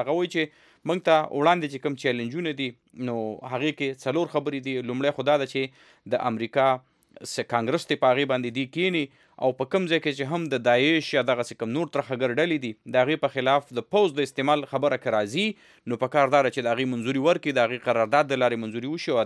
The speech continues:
دغسې هلته کې خپل پوځ ولېږي، لکه څنګه چې فرانس، برطانیه، جرمني د، آه، د، د آی اس ال ذکر کوي،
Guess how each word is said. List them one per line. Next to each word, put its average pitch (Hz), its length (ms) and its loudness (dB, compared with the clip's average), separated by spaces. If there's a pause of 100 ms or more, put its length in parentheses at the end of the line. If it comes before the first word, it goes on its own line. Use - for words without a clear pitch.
دغسې 120 300 -2
هلته 110 160 -6
کې - 160 -14
خپل 117 240 -6
پوځ 117 240 0
ولېږي، 170 320 -2
لکه 156 180 -4
څنګه 160 160 -8
چې 139 160 -8
فرانس، 147 280 0
برطانیه، 123 360 -4
جرمني 120 340 -2 (640)
د، - 20 4 (400)
آه، 110 160 4 (120)
د، 139 120 2 (120)
د 117 160 2
آی 117 100 2
اس - 100 -10 (100)
ال 151 60 0 (240)
ذکر 123 300 -2
کوي، 147 100 -4